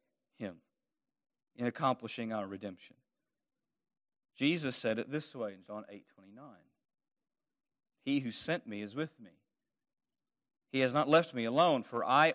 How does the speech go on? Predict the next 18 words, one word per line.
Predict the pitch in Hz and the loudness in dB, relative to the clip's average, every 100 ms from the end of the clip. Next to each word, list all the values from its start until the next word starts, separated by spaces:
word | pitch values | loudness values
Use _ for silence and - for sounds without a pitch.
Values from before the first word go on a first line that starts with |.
| - | 4
always | 147 175 190 208 208 165 | 8 8 6 2 0 -6
do | - 151 147 165 170 | -6 -2 0 -2 -8
the | 165 | -16
things | - - 131 113 110 123 139 - - | -18 -6 -2 -2 -4 -6 -8 -12 -8
that | 113 117 | -4 -2
are | 117 | -2
pleasing | 117 - 135 117 104 90 _ | -4 -10 -8 -8 -12 -20 _
to | 87 | -20
him." | 92 82 _ _ _ _ _ _ _ _ _ _ _ _ _ _ _ _ | _ -20 _ _ _ _ _ _ _ _ _ _ _ _ _ _ _ _
So | - 165 | 4 4
from | 185 175 | 6 4
birth | 147 165 214 220 | 10 12 12 8
to | - 185 | -4 -2
death, | 139 123 131 - | 6 8 8 4
Christ | - 156 139 - | -2 2 2 0
pleased | - 147 135 123 | -2 0 0 -2
the | |
Father. | 120 170 175 117 87 | -4 2 2 2 -4